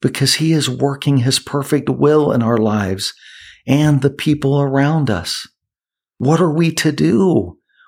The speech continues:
We're to continue to bear up under it and trust that he has a plan and that it will be revealed in his perfect timing. The third important point is that we can't live in doubt.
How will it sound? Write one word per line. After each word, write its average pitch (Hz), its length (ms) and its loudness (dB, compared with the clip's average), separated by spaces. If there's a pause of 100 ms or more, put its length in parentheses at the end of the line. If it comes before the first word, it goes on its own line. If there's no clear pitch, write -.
We're 139 220 0
to 139 220 -4
continue 135 680 0
to 135 100 2
bear 117 580 -2
up 120 240 -2
under 107 380 2
it 101 180 -4 (220)
and 101 260 -2
trust - 460 -2
that 101 100 2
he 101 140 2
has 98 180 0
a 92 60 -2
plan 98 500 -2 (320)
and 101 140 0
that 85 180 0
it - 160 0
will 110 380 0
be 107 180 0
revealed 85 720 -2 (340)
in 87 200 -2
his 87 360 -4
perfect 65 520 -6
timing. 65 500 -10 (1800)
The 101 100 0
third 131 440 2 (120)
important - 680 0
point 80 420 0 (560)
is 98 160 -2
that 87 220 0
we 104 180 0
can't - 500 0
live 85 640 -2
in 85 220 0
doubt. 85 420 -2